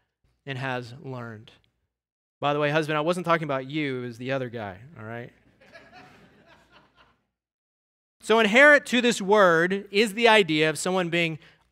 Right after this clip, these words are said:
under or submitting under someone else's authority. Now, lest all you spirit-filled husbands in the room leave here thinking that it is your responsibility to force your wife into submission,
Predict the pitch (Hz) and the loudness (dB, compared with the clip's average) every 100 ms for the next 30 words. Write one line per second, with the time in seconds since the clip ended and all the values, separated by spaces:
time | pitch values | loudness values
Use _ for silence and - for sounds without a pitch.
0 | - 196 202 160 147 165 202 175 170 - | -2 0 2 0 0 0 0 -2 0 -2
1 | 180 165 208 233 214 208 - 190 180 139 | -4 0 0 0 -2 -6 -6 -4 -4 -6
2 | 131 127 156 _ _ _ _ _ - 180 | -8 -8 -10 _ _ _ _ _ -2 0
3 | 185 180 170 170 147 185 - 147 - 175 | 2 2 0 -4 -8 -6 -6 -6 -4 -2
4 | 165 143 104 - _ _ _ _ _ _ | 0 -2 -6 -16 _ _ _ _ _ _
5 | _ _ _ _ _ _ _ _ _ _ | _ _ _ _ _ _ _ _ _ _
6 | _ 160 147 95 - _ _ _ _ _ | _ -2 -2 -4 -12 _ _ _ _ _
7 | _ _ _ _ _ _ 135 180 202 - | _ _ _ _ _ _ 0 2 2 0
8 | 185 185 175 165 - 175 180 185 - 170 | 0 0 0 -6 -2 -2 -2 -6 -6 -4
9 | 160 139 143 185 151 165 147 160 147 147 | -2 -4 0 0 -2 -8 -6 -8 -8 -4
10 | 185 135 92 - _ _ _ _ _ _ | -4 -4 -10 -20 _ _ _ _ _ _
11 | _ _ _ 139 185 214 208 156 180 170 | _ _ _ -4 -2 0 -2 0 0 0
12 | 147 196 196 196 147 127 135 - - 143 | -2 -2 -2 -2 -12 -12 -16 -20 -12 -6
13 | 170 170 165 139 180 208 185 - 175 165 | -2 -2 -2 -2 -2 0 -2 -2 -4 -4
14 | 156 180 170 143 135 165 131 - 190 185 | -4 -2 -2 -4 -6 -8 -8 -2 -2 -2
15 | - 170 156 156 151 226 180 165 - 151 | -4 -4 2 2 0 -4 -10 -8 -10 -10
16 | - 151 170 220 - 143 95 | -8 -4 0 0 0 -8 -12